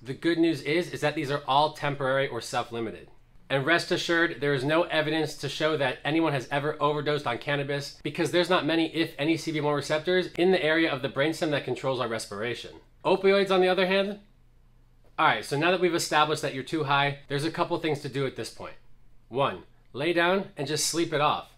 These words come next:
More likely than not, after a nice nap, you're gonna be feeling much better.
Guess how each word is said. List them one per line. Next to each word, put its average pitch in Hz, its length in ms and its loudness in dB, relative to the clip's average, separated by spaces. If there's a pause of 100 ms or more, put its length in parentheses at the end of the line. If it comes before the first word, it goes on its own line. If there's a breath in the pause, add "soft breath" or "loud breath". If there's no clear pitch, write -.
More 143 240 0
likely 180 240 0
than 170 160 0
not, 170 240 2
after 147 300 0
a 135 40 0
nice 147 280 -2
nap, 151 260 0
you're 135 80 -4
gonna 139 140 -2
be 135 60 -6
feeling 135 360 -4
much 123 320 -6
better. 107 360 -10